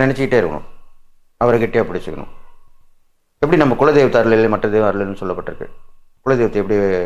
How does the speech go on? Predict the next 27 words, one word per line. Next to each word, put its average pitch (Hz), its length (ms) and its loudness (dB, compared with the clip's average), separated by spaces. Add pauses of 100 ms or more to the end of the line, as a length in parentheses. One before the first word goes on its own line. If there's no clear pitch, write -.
கண்ணு 104 200 -4
கருத்துமா 98 280 -4
இருந்து 95 180 -8
பார்த்துக்கிறோம் 87 360 -4
போறோம், 90 360 -12
அந்த 131 140 -4
மாதிரி 151 200 2
இந்த 120 140 0
காலகட்டங்கள்ல 107 600 0 (1900)
நான் 127 120 -2
சொல்லக்கூடிய 123 300 0
இந்த 101 160 -2
தெய்வத்தை 101 380 -2
வணங்கி 98 240 -6
வந்தீங்கன்னா 87 320 -8 (140)
கண்டிப்பா 123 260 -2
அந்த 101 120 -2
சனி 98 180 -6
பேச்சுல 90 240 -4
நீங்க 85 140 -8
மீண்டு 87 200 -6
வந்துடலாம். 76 340 -10 (1040)
எப்பேற்பட்ட 143 340 2
பிரச்சனையும் 120 420 2
சால்வ் 98 200 2
ஆயிடும் 80 200 -4
உங்களுக்கு. 73 240 -12